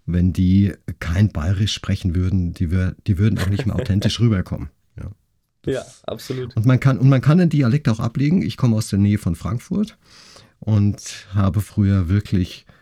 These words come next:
Speaker 1: Hardcore-Hessisch gesprochen.
Speaker 2: <laughs>
Speaker 1: Und da
Speaker 2: Spannend.
Speaker 1: f-, versteht dich kein Mensch.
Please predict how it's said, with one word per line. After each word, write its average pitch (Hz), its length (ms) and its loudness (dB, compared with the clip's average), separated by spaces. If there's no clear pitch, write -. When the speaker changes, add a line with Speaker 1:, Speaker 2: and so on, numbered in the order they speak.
Speaker 1:
Hardcore-Hessisch 87 960 -2
gesprochen. - 680 -10
Speaker 2:
<laughs> - 1300 -12
Speaker 1:
Und - 380 -6
da 95 80 4
Speaker 2:
Spannend. 117 100 -4
Speaker 1:
f-, - 200 -10
versteht - 480 -2
dich - 180 -4
kein 110 280 -2
Mensch. 113 440 -4